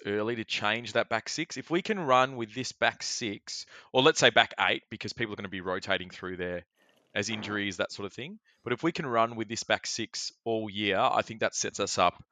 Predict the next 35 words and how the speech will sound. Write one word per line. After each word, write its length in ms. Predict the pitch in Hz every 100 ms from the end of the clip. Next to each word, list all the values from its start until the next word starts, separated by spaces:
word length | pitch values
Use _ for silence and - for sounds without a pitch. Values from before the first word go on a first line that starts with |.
| _ _ _ -
really, 680 | 107 113 120 113 113 110 101
really 300 | 98 98 98
well 320 | 92 92 92
going 320 | 90 87 87
forward. 500 | - - 85 85 82 _ _ 104
Very 360 | 120 120 117
happy. 420 | 104 98 104 98 - - - - _ -
Given 320 | 165 175 185
the 80 | 165
quality 500 | - 131 131 151 131
of 80 | 110
Sydney's 400 | - 117 110 -
forward 320 | 107 101 104
line 400 | 101 110 220 247 -
and 180 | 101 101
the 80 | 98
scores 680 | - - 120 113 120 113 104
that 120 | -
they've 260 | 104 98 -
put 160 | 120
on 120 | 107 107
the 80 |
board 520 | 101 104 98 95 92 - _ _ -
early 320 | 107 107 104
this 240 | 98 95 -
year, 400 | 95 92 156 196 _ _ _ _ _ -
really 400 | 107 123 117 107
happy 320 | 101 95 98
with 100 | 92
the 80 | 95
performances 680 | - 85 98 92 - 87
of 120 | 92 123
really 300 | 170 135 135
the 160 | 160
entire 500 | 110 107 95 95 85